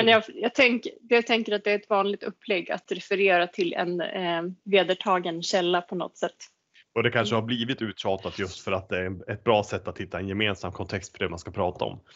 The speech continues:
Speaker 1: Det har vi pratat mycket om, att det är viktigt att ha gemensamma begrepp för att kunna,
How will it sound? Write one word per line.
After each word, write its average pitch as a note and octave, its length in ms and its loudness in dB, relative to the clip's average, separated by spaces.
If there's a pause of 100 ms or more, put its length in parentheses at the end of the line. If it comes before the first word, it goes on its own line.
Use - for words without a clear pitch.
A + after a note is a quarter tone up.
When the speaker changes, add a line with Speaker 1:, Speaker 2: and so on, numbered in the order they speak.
(440)
Speaker 1:
Det A3+ 180 4
har B3 60 8
vi A#3 140 2
pratat A3+ 440 4
mycket A3 280 0
om, F#3 100 -4
att F#3 120 -6
det F3+ 60 0
är E3+ 60 0
viktigt F3 360 -8
att F#3+ 80 -2
ha B3 140 4
gemensamma F3+ 560 -4
begrepp F3 360 -6
för F#3+ 100 -2
att E3+ 140 -4
kunna, F3 360 -2